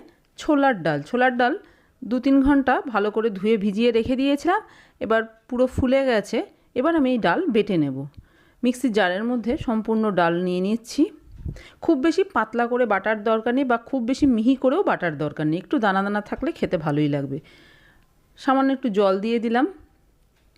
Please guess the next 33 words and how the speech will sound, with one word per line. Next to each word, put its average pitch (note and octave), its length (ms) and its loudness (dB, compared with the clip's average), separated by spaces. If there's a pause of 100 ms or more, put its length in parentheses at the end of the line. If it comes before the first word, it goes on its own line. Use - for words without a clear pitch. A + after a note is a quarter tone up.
(640)
আর C4 140 2
দিয়ে A3+ 220 4
দেবো A#3+ 160 0 (380)
বেশ B3+ 240 0 (120)
কয়েকটা G3+ 360 0 (380)
চিংড়ি। G3 460 2 (1200)
এবার D#4 160 0
এই D#4 160 -4
সব D4 120 2 (120)
কিছু D4 200 0 (100)
দিয়ে G3 180 2 (340)
একটা - 240 -4 (300)
পেস্ট D#4+ 340 2
তৈরি G3+ 200 2
করে D3+ 220 0
নিচ্ছি, D3+ 340 -2 (240)
আর C#4 140 0 (100)
কিছু C#4+ 200 -2
এর C#4 160 0
মধ্যে G3+ 180 -4
আমি E4 200 0
দিচ্ছি - 300 -6
না। D#3 80 0 (100)
আপনারা E3+ 280 0
চাইলে G3+ 240 -2
কাঁচা G3+ 280 0
লঙ্কা A3 260 0
দিতে A3+ 240 -2
পারেন, C4 300 0
আমি G#3 120 -2
কিছুই F#3 380 -4
দেবো C#3 180 -2
না। C#3 120 -4